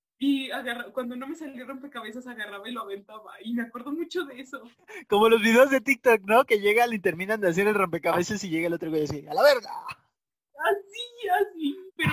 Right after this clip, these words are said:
Speaker 1: yo ni siquiera lo acababa y lo aventaba. Y era como muy desesperante. Y me acuerdo de esa frustración.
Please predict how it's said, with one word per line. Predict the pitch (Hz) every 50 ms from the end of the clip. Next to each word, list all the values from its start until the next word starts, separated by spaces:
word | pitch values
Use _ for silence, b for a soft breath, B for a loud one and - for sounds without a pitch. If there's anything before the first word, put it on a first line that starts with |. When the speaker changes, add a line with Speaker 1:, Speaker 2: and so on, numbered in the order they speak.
| 294 -
Speaker 1:
yo | - 339 294
ni | - 427 415
siquiera | 381 - - 285 - 285
lo | 330 359 370
acababa | - - 285 247 233 - 233 240 240 247 294 330
y | 349 339 330 285
lo | 233 208
aventaba. | 214 208 220 240 247 247 240 214 214 226 254 262 262 247 233 240
Y | 233 220 247
era | 247 262 285 294 285
como | - 262 233 - - - 214 214
muy | 220 254 269 233
desesperante. | 320 359 349 359 349 - _ 262 220 208 220 240 240 254
Y |
me | 240 247
acuerdo | 233 - 247 277 285 285 320 311
de | 294
esa | 285 - 294
frustración. | 294 - 233 233 240 _ _ 190 185 _ - 233 233 233